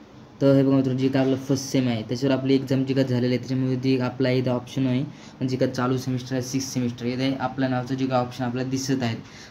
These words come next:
तर त्याच्यावर आपण click करूया, Apply now. हे का, हे बघा मित्रांनो, जी काही आपली जी काही answer book, अ, म्हणजे जे आपण जे exam दिलेले आहे त्याबद्दलची पूर्ण obtain mark आपल्याला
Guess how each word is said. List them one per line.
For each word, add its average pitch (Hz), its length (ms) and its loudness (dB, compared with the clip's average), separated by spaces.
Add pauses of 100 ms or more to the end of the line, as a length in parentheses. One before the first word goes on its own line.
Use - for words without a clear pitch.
(160)
तर 131 120 -2
त्याच्यावर 131 280 0
आपण 131 220 2
click 135 300 0
करूया, 131 400 0 (500)
Apply 127 280 0
now. 107 200 -2 (2500)
हे 131 100 -2
का, 131 180 0
हे 139 160 4
बघा 135 100 2
मित्रांनो, 117 400 0 (540)
जी 143 100 6
काही 139 280 6
आपली 139 260 2
जी 135 140 2
काही 139 180 2
answer 135 360 2
book, 131 280 -4
अ, 127 280 4
म्हणजे 127 200 2
जे 127 120 -2
आपण 131 200 0
जे 131 240 0
exam 131 420 2
दिलेले 127 260 2
आहे 120 80 -4
त्याबद्दलची 127 520 -2
पूर्ण 135 260 -2
obtain 127 440 0
mark 123 180 0
आपल्याला 123 360 -2